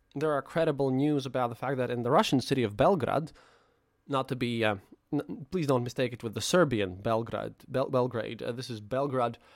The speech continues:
in Russia, next to Ukraine, basically, and, um, apparently there has been an explosion in a small village bordering that city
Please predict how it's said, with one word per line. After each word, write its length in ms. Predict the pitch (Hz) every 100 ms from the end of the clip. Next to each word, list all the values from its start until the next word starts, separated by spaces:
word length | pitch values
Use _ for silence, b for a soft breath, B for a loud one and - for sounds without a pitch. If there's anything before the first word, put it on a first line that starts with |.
| b
in 160 | - 123
Russia, 380 | 147 175 - 143
next 540 | 135 135 143 139 -
to 80 | 120
Ukraine, 420 | 117 - 180 139
basically, 500 | 135 143 - 135 127 127
and, 280 | 123 123
um, 200 | 120 113 - b b b -
apparently 280 | 190 214 165
there 160 | 156
has 100 | 135
been 140 | 135 131
an 80 |
explosion 640 | 127 - 131 156 147 123 113 -
in 180 | 117
a 100 | 113
small 280 | 110 139 139
village 400 | 117 143 131 -
bordering 500 | 120 131 143 123 120
that 220 | 117 113 -
city 400 | 131 120 120